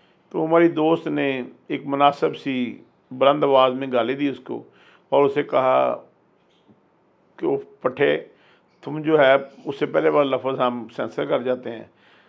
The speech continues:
तुम जो है कच्चा पिज़्ज़ा सर्व करते हो।" अब हमें पता चला वो जो टूट आट नहीं रहा था उसकी वजह ये थी कि वो पिज़्ज़ा कच्चा था। उन्होंने कहा, "मैम सॉरी, मैं दूसरा ला देता हूँ।"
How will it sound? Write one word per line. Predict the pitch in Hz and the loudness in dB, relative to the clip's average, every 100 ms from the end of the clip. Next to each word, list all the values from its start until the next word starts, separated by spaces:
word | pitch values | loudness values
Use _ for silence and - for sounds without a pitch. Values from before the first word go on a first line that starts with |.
| _ _ _ - | _ _ _ -2
तुम | 165 170 | 0 2
जो | 160 | 4
है | 143 139 139 | 4 4 2
कच्चा | 175 208 | 2 2
पिज़्ज़ा | 170 180 | 2 0
सर्व | 180 160 147 | 2 2 0
करते | 147 120 | -2 -2
हो।" | 131 127 - _ _ _ _ _ _ _ _ _ _ _ _ _ _ _ _ _ _ _ _ _ _ _ _ _ _ _ _ _ 165 | -4 -6 -14 _ _ _ _ _ _ _ _ _ _ _ _ _ _ _ _ _ _ _ _ _ _ _ _ _ _ _ _ _ 4
अब | 160 | 4
हमें | 165 170 | 4 6
पता | 156 156 | 8 8
चला | 151 147 | 8 6
वो | 151 147 | 6 4
जो | 147 | -2
टूट | - 147 147 | -2 -6 0
आट | 151 143 | 4 4
नहीं | 135 156 | 4 -2
रहा | 135 123 | 2 4
था | 123 123 120 | 4 0 -2
उसकी | 123 156 - 147 | -4 -12 -6 -2
वजह | 139 143 | 0 0
ये | 139 | 0
थी | 135 135 | -4 -4
कि | |
वो | 139 | -6
पिज़्ज़ा | 135 127 120 | -6 -6 -6
कच्चा | 123 113 117 | -6 -6 -10
था। | 110 - _ _ _ _ _ _ _ _ - _ | -10 -14 _ _ _ _ _ _ _ _ -20 _
उन्होंने | 143 151 | -4 2
कहा, | 156 | 4
"मैम | 151 151 | 6 4
सॉरी, | 139 143 143 | 2 0 0
मैं | 143 | -2
दूसरा | 127 123 135 | -4 -2 2
ला | 131 | 2
देता | 113 113 117 | 2 0 -6
हूँ।" | 104 | -10